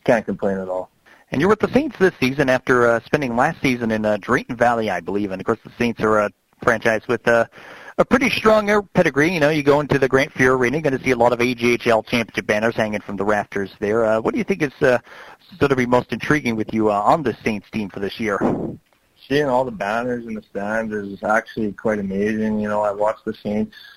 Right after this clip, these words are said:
Speaker 1: growing up a few times, and it's, it's unbelievable the amount of good teams that they've had, and the coaching staff is unbelievable, treated like champions, and it's, it's honestly, it's like a dream come true to be a part of such a great organization.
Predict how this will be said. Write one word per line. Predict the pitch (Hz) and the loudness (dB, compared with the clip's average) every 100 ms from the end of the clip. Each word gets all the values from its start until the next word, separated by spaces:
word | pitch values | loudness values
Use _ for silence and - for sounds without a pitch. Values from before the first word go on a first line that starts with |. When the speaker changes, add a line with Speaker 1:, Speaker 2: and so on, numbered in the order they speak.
| - | -6
Speaker 1:
growing | 110 107 98 | 0 2 2
up | 101 - | 0 -2
a | 104 | -6
few | - 107 | -2 -4
times, | - 98 104 110 104 | -2 -2 0 0 -2
and | 101 | -6
it's, | 98 - - _ _ _ _ _ _ _ | -8 -10 -20 _ _ _ _ _ _ _
it's | - | 2
unbelievable | 120 120 110 110 110 107 104 101 | 2 2 2 0 0 0 0 0
the | 104 | 0
amount | 104 101 107 - | 0 -2 -2 -4
of | 101 - | -6 -4
good | 113 101 | -6 -6
teams | - 104 107 107 | -4 -2 0 0
that | 107 | -2
they've | 104 101 | -2 -2
had, | 101 101 104 | 0 2 2
and | 104 | 0
the | 98 | -4
coaching | - 113 113 110 107 | 0 0 0 -4 -4
staff | - 104 104 107 | -2 0 0 0
is | 107 101 - - | -4 -4 -8 -4
unbelievable, | 110 117 110 110 107 104 107 107 - _ _ _ _ _ _ _ _ - | -2 0 2 0 0 0 0 0 -6 _ _ _ _ _ _ _ _ -2
treated | 135 143 135 | 2 2 2
like | 127 110 | 0 -2
champions, | - 113 113 110 117 117 113 104 | -2 0 -2 -2 -4 -2 -4 -2
and | 107 104 - _ _ _ _ _ _ - | -4 -4 -8 _ _ _ _ _ _ -4
it's, | 107 - - | -4 -6 -14
it's | 101 - | -4 0
honestly, | 120 117 120 117 | 2 2 0 0
it's | 107 | 0
like | 117 107 | 0 0
a | |
dream | 101 107 107 | 2 0 0
come | - 104 | -2 -4
true | 101 104 104 | -4 -4 -2
to | 104 | -2
be | 104 101 98 | 0 0 0
a | |
part | - 98 101 | 0 -2 -2
of | - | -4
such | 95 - | -8 -4
a | 95 95 | -4 -4
great | 92 87 78 | -4 -4 -2
organization. | 85 87 85 62 65 - 98 98 | -2 -2 -4 -6 -12 -10 -6 -6